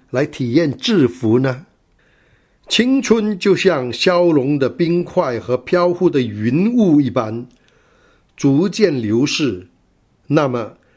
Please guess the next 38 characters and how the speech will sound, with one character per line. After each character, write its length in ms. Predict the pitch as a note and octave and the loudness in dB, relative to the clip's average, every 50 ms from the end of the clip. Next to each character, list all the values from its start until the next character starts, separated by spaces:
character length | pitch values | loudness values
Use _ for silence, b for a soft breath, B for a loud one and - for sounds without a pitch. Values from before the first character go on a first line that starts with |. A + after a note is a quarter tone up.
| _ _ | _ _
身 320 | - - - A3+ A#3+ B3+ A3+ | -12 -2 0 0 2 2 -2
体 180 | F3 C3 A#2+ | -6 -6 -8
就 140 | A#2 - F#3 | -6 -6 -6
像 280 | F3 - A3 G3 E3+ C#3+ | -4 -4 -4 -4 -4 -6
是 160 | - - D3 | -6 -6 -4
一 140 | C#3 C#3 C#3 | -2 -2 -2
滴 160 | C3 C#3+ B2+ | 0 -2 -2
水 240 | - - A#2+ G2+ F#2+ | -2 -2 -4 -6 -6
泡 320 | G2 - - E3+ D3+ B2 | -6 -4 -2 -2 -2 -2
了。 180 | G#2+ F#2+ - - _ _ _ _ _ _ _ _ _ _ _ _ _ _ _ _ _ _ _ _ _ | -6 -8 -12 -18 _ _ _ _ _ _ _ _ _ _ _ _ _ _ _ _ _ _ _ _ _
它 120 | - G3+ G#3 | -4 -2 0
的 100 | G3+ F#3 | 0 0
天 360 | - - G#3+ A3+ A3+ A3+ G#3+ | 2 2 2 2 2 0 -6
职 340 | - - C3 B2 B2 C3+ C#3 | -4 -2 0 0 2 0 0
就 220 | C3 - E3 D3 | 0 0 0 0
是 140 | B2 A#2 A#2+ | 0 0 -2
服 300 | A2+ - - B2 C#3 F3 | -4 -4 -4 0 0 2
务 60 | E3+ | 0
贫 340 | D3+ - - - A#2+ C#3+ E3+ | 0 -2 -4 -6 -4 -4 -4
困 300 | E3+ - G#3 E3+ B2+ G#2+ | -2 0 0 0 0 -2
者 540 | - B2 G#2+ F#2 E2+ G#2 B2+ C#3+ - - _ _ _ _ _ _ | -4 -4 -4 -4 -4 -6 -6 -8 -8 -12 _ _ _ _ _ _
和 460 | - - B2 C3+ D3+ D#3+ E3 F3 - _ _ _ _ _ _ _ _ _ _ _ _ | -4 0 0 2 2 2 0 -2 -6 _ _ _ _ _ _ _ _ _ _ _ _
需 220 | - - - G3 | -12 -8 -2 0
要 120 | F#3+ F3 D3+ | 0 0 0
帮 380 | C#3 C3 F#3 F#3+ G#3+ A3+ G#3 | 0 -2 -2 -2 0 -2 -2
助 220 | - A#3+ G3 D3 A#2+ | -2 0 0 0 0
者， 320 | A2+ A2 F#2 F2 - - _ _ _ _ _ _ _ _ _ _ _ - | 0 -2 -4 -6 -10 -16 _ _ _ _ _ _ _ _ _ _ _ -2
而 100 | F3+ E3+ | -2 -2
绝 280 | E3+ - D#3 D#3 E3 G#3+ | 0 0 0 2 2 2
对 160 | B3 D4 A#3 | 2 0 -2
不 140 | F#3+ D3+ D#3 | -2 -2 -4
是 140 | D3+ - D#3 | -2 0 0
为 260 | C#3 C3+ C#3+ C#3 B2+ | 2 2 2 2 2
了 320 | A#2+ B2 A#2+ A#2 - - - - | 2 -2 -4 -6 -8 -12 -14 -8
吃 180 | - - E3 | -4 -2 -2
喝 160 | D#3+ - C#3+ | 0 0 0
玩 320 | C3 A#2 A2+ G#2+ A2+ C3 C#3 | 0 0 -2 -2 -2 -2 -2
乐。 260 | D3 C#3 - - - | -2 -4 -4 -8 -16